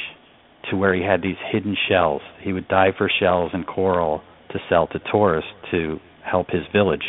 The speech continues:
where he lived. And he told me all about this on the way. And so he had his hand on my shoulder, and he was walking me down the beach and telling me about these shells. And I saw this balloon in the water,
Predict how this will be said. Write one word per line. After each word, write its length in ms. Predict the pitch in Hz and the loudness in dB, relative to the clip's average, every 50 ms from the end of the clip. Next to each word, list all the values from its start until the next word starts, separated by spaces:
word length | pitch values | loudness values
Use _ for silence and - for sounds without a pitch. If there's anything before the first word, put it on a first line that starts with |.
| - - - | -10 -6 -4
where 140 | 90 80 | -4 -2
he 140 | 78 85 82 | -2 -2 -4
lived. 280 | 80 82 80 80 78 - | -4 -2 -4 -4 -4 -4
And 100 | 90 87 | -4 -4
he 60 | 87 - | -4 -2
told 200 | - 95 90 80 | 0 0 0 0
me 100 | 87 87 | 0 -2
all 240 | 85 87 92 101 110 | 0 2 4 4 4
about 360 | 104 85 101 92 92 90 - | 4 4 4 4 4 4 2
this 120 | - 87 - - | -2 -6 -4 -2
on 160 | - 90 85 | -4 -4 -2
the 60 | 85 87 | -2 -4
way. 360 | 85 87 82 78 - - - - - - - - - - - - - - - - | -2 -2 -2 -2 -2 -4 -8 -14 -20 -20 -20 -20 -18 -18 -18 -18 -18 -18 -12 -8
And 100 | - 85 - | -6 -2 0
so 100 | - 90 | 2 2
he 100 | 92 95 | 4 4
had 120 | 104 104 | 4 4
his 100 | 95 87 - | 2 0 -2
hand 200 | - 92 95 101 | -2 -2 2 2
on 80 | 104 98 | 2 2
my 100 | 98 95 - - | 2 0 0 0
shoulder, 400 | - 92 95 98 92 101 101 98 | 0 0 -2 0 0 0 0 0
and 100 | 95 90 | 0 -2
he 60 | 90 | -4
was 120 | 90 85 - - - - - - - - - - - | -6 -8 -10 -12 -18 -18 -18 -16 -16 -18 -18 -10 -2
walking 300 | - 98 104 107 - 120 | 2 2 2 2 2 0
me 100 | 113 110 | 0 0
down 240 | 92 107 104 107 101 | 0 2 2 2 0
the 60 | 95 | 0
beach 340 | 82 - 95 90 95 101 95 - - | -4 -6 -6 -4 -4 -4 -6 -8 -10
and 200 | 95 85 82 - - - - | -8 -8 -10 -10 -8 -8 -6
telling 220 | - 107 104 104 | -4 -2 -2 -2
me 80 | 107 104 | -2 -2
about 240 | 98 - 104 95 - - - | 0 0 0 -2 -2 -4 -8
these 140 | 90 85 - - - - | -8 -6 -6 -6 -2 2
shells. 340 | 104 101 98 90 87 80 - - - - - - - - - - - | 4 4 4 4 0 -4 -6 -12 -20 -20 -20 -20 -20 -20 -20 -10 -8
And 120 | 92 90 | -6 -6
I 80 | 85 82 - - | -6 -6 -2 0
saw 140 | 113 110 | 2 2
this 140 | 101 107 98 - - | 2 0 -4 -6 -8
balloon 340 | - 92 92 104 107 101 95 | -8 -6 -6 -6 -6 -6 -8
in 80 | 87 82 | -8 -10
the 80 | 82 | -10
water, 380 | 80 78 78 80 78 78 80 | -8 -6 -6 -6 -6 -8 -10